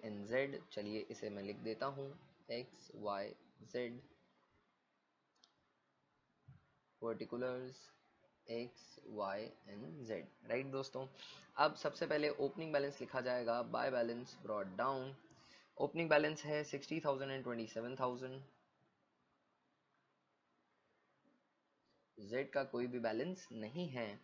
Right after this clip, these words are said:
बैलेंस शीट के अंदर वर्कमैन, सबसे पहले कंटिजेंसी रिजर्व है तो उसे डिस्ट्रीब्यूट कर देते हैं।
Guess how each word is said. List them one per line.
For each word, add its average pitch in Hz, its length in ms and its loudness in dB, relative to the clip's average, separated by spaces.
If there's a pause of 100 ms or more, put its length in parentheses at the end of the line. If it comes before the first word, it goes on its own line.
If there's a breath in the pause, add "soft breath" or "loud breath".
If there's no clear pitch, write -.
(540 loud breath)
बैलेंस 170 280 6
शीट 196 220 2
के 190 60 6
अंदर 180 380 8
वर्कमैन, 147 560 4
सबसे - 280 2
पहले - 160 6
कंटिजेंसी 160 640 2
रिजर्व 143 420 6
है 147 160 2
तो 135 140 -4 (100)
उसे 120 220 -2
डिस्ट्रीब्यूट 110 540 -4
कर 117 160 2
देते 139 260 0
हैं। 135 280 -6